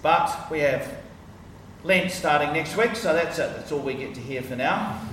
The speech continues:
Some of you will be relieved about that. But I wonder, as we listen to that, especially that last bit, how are we persistent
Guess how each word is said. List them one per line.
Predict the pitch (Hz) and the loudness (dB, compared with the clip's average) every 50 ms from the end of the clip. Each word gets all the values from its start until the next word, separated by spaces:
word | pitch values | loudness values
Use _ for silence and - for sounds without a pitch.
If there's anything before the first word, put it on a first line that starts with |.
| - - - - - - - - - - - - - - - - - - - - - - - - | -10 -10 -12 -12 -14 -14 -16 -16 -16 -18 -18 -18 -20 -18 -18 -18 -16 -16 -16 -18 -18 -18 -18 -16
Some | - 123 120 117 | -12 -10 -10 -8
of | 110 117 | -8 -6
you | 117 113 | -6 -6
will | 110 | -6
be | 107 107 104 | -6 -6 -6
relieved | 104 107 107 120 120 117 - - | -4 -4 -4 -4 -4 -4 -6 -8
about | - - 117 113 104 - | -6 -4 -2 -2 -2 -4
that. | 131 - - - - - - - - - - - - - - - - - - - - - - - - - - - - - - - - - - - - - - - - - - - - - - - - - - - - - - - - - - - - - | -6 -6 -6 -8 -10 -12 -14 -14 -14 -14 -14 -14 -14 -14 -14 -14 -14 -12 -12 -10 -10 -10 -10 -12 -12 -14 -14 -16 -18 -18 -18 -18 -18 -18 -18 -20 -20 -18 -20 -18 -18 -18 -18 -18 -18 -18 -18 -20 -20 -20 -20 -20 -20 -20 -20 -20 -20 -20 -20 -20 -4 0
But | 185 185 | 2 6
I | 196 196 196 196 202 | 8 8 8 8 6
wonder, | 220 220 214 185 170 | 4 4 4 6 6
as | 156 165 165 165 165 160 - | 6 6 6 4 2 0 0
we | 165 156 | -2 0
listen | 156 175 180 - 185 180 139 | 0 0 0 0 -4 -6 -6
to | 139 | -2
that, | - 131 123 131 - - 87 - - - - - - - - - - - | 0 2 2 2 2 0 -4 -8 -10 -14 -16 -18 -18 -18 -20 -18 -16 -12
especially | - - - 254 262 - 269 269 240 | -12 -8 -6 -6 -6 -4 -4 0 2
that | 233 214 - 151 | 4 4 4 4
last | 147 147 147 - - - | 2 2 2 2 0 -2
bit, | - 110 95 | -4 -6 -8
how | - - - 190 208 226 247 254 254 | -10 -10 -4 -2 0 2 4 6 6
are | 233 202 185 175 | 6 6 6 4
we | 175 175 175 170 | 4 4 4 2
persistent | 165 170 151 - - - - 202 190 - - - 139 113 110 - - - | 0 -2 -6 -6 -6 -4 -4 -4 -4 -4 -4 -4 -6 -6 -6 -8 -10 -14